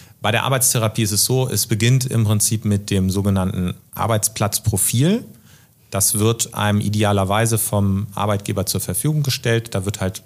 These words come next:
beschrieben, welche Tätigkeiten der Arbeitnehmer durchführen muss. Das wird dann aber auch nochmal gesondert erfragt von unseren Ergotherapeuten. Das heißt, die fragen dann, was musst du für welche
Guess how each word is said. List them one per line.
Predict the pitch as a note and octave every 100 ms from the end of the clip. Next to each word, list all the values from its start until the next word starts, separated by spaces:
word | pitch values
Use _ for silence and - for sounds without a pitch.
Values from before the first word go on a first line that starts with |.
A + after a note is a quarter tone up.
| - - -
beschrieben, | - - G#2 G2 G2 G2 - - -
welche | G2+ - G2 -
Tätigkeiten | - G2+ G2+ - F#2 F2+
der | F2+ E2+
Arbeitnehmer | F2+ F2 - F2+ F2
durchführen | E2+ - G2+ F#2+
muss. | - - - - -
Das | G2+
wird | A#2 A#2+
dann | A2+
aber | G#2
auch | G2+ G2+
nochmal | G2+ G2+
gesondert | F#2+ F#2 G#2 A#2+ A#2
erfragt | - G2 - G2+ B2 D#3+ -
von | - A#2+ A#2+ A#2+ - - -
unseren | B2 A2 G#2 G#2+ G2+
Ergotherapeuten. | G#2 A#2 C#3 - C#3 C3 B2+ C3 C3 B2+
Das | A#2+ -
heißt, | G2 -
die | F#2+
fragen | - G2 G2
dann, | F#2+
was | F#2+ G2 -
musst | G2+ G2+ -
du | G2+
für | G2 - G2 F#2 F#2 - A2 G#2
welche | G2 G2 G2+